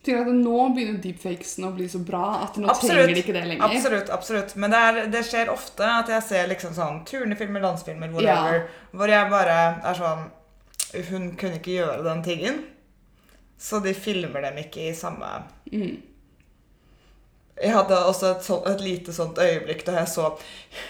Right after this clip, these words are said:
Speaker 2: He's the Man.
Speaker 1: <laughs> I fotballscenene?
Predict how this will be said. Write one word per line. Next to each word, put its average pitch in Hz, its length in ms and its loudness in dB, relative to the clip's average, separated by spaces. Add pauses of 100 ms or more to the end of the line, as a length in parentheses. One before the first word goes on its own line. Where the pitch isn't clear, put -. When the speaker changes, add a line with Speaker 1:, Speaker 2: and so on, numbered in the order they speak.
(120)
Speaker 2:
He's 196 380 -4
the 165 180 -2
Man. 156 200 -2 (1080)
Speaker 1:
<laughs> 269 2250 6
I 214 100 -2
fotballscenene? 175 720 -4